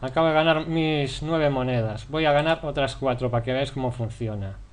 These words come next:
A ver si ahora sale un anuncio de AdFly o de otro. O solo sale uno de short test. Ah, mira, ¿veis?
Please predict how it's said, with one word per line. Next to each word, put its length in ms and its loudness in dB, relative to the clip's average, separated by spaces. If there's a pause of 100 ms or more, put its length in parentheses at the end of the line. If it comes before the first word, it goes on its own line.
(4000)
A 20 -6
ver 140 0
si 80 2
ahora 100 6
sale 160 0
un 80 -2
anuncio 480 0
de 300 0
AdFly 640 0
o 100 -2
de 160 -4
otro. 520 -4 (840)
O 80 -4
solo 240 0
sale 200 -2
uno 160 -2
de 120 -2
short 320 -4
test. 340 -10 (280)
Ah, 120 -2
mira, 200 -2
¿veis? 240 -2